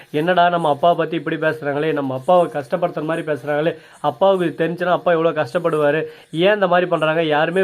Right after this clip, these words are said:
புரிஞ்சுக்காம அப்பாவை தப்பு தப்பா பண்றாங்க" அப்படின்னு சொல்லிட்டு வெண்பாவுக்கு ஒரு பக்கம் கஷ்டமா இருக்கு. அதே சமயத்துல இந்த விஷயத்த ஷேர் பண்றதுக்கு மல்லி அம்மாவும் இல்லையே, "நான் யாருக்கிட்ட சொல்லுவேன், மல்லி அம்மா வாங்க" அப்படின்னு சொல்லிட்டு அழுதுன்னு இருக்கா நம்ம வெண்பா. அதே சமயத்துல மதிய உணவுக்கு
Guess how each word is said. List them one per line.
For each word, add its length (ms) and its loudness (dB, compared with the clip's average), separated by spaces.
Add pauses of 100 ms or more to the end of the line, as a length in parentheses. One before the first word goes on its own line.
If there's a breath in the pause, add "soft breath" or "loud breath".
புரிஞ்சுக்காம 560 -2
அப்பாவை 300 0
தப்பு 200 -2
தப்பா 260 0
பண்றாங்க" 380 -2
அப்படின்னு 300 -4
சொல்லிட்டு 260 -2
வெண்பாவுக்கு 400 0
ஒரு 120 -4
பக்கம் 260 -4
கஷ்டமா 320 -4
இருக்கு. 180 -4
அதே 220 0
சமயத்துல 460 0 (360 loud breath)
இந்த 180 0
விஷயத்த 400 0
ஷேர் 300 2
பண்றதுக்கு 400 -2
மல்லி 240 0
அம்மாவும் 360 0
இல்லையே, 200 -2
"நான் 140 0
யாருக்கிட்ட 420 -2
சொல்லுவேன், 460 -2 (260 loud breath)
மல்லி 280 2
அம்மா 260 2 (160)
வாங்க" 320 2 (640)
அப்படின்னு 400 -4
சொல்லிட்டு 260 -2
அழுதுன்னு 340 2
இருக்கா 220 0
நம்ம 280 0
வெண்பா. 340 0 (320 loud breath)
அதே 260 2
சமயத்துல 460 2
மதிய 360 0
உணவுக்கு 500 0